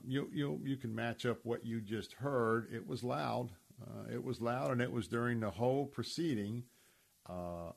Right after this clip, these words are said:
outside the doors. So I know that, uh, they could be heard, um, inside the chamber in those big, large, uh, solid wooden doors that are part of both the chambers.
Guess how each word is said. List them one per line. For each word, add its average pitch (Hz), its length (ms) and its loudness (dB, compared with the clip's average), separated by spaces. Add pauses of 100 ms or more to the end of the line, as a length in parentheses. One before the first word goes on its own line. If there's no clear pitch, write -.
outside 123 560 0
the 113 80 0
doors. 120 520 2
So 107 200 0
I 110 120 2
know 131 400 2
that, 110 520 0
uh, 104 440 2 (120)
they 110 160 2
could 123 300 0
be 113 160 4
heard, 123 720 2 (680)
um, 95 920 0 (280)
inside 131 580 2
the 104 60 -4
chamber 113 520 2
in 110 260 -2
those 104 420 -2 (120)
big, 120 340 2 (340)
large, 120 760 2 (160)
uh, - 100 -8
solid 117 520 0 (100)
wooden 117 400 0
doors 110 540 4
that 98 180 0
are 98 120 0
part 110 320 2
of 92 200 -2
both 107 260 0
the 92 80 -10
chambers. 98 580 -2